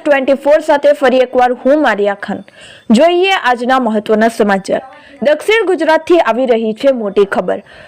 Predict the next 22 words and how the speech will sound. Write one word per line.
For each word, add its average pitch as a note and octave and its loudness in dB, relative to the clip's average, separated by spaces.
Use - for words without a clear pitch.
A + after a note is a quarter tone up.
કમોસમી F#4 0
વરસાદને B3+ 0
લઈ A3 -2
ખેડૂતો F#4 -2
બન્યા A#3+ 0
લાચાર. G3+ 0
નવસારી G#4 2
જિલ્લાના D#4 0
વાંસદા C#4+ 0
તાલુકાના C#4 0
સિરદઈ D4 2
ગામે F#3+ -2
ફરી F4 2
એકવાર D4+ 0
જનજીવન A#3 0
ઠપ. G#3+ -2
એક A4 0
મહિના F#4 0
પહેલા D#4 0
આવેલા C4 0
ચક્રવાતના B3+ 0
હાદસાથી A3 -2